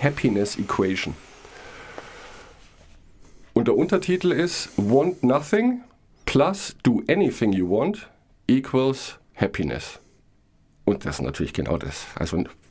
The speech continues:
mach, was du willst und <laughs> werd glücklich, super.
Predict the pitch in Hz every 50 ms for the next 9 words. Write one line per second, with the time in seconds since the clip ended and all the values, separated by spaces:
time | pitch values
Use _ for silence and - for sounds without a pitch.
0 | - - - 95 87 - - 95 90 - - 95 90 92 98 101 101 - - -
1 | - - 131 - - - - - - - - - - - - - - - - -
2 | - - - - - - - - - - 320 - - - - - - 131 135 123
3 | - 117 110 131 143 - 117 90 - - - 123 120 - - 90 -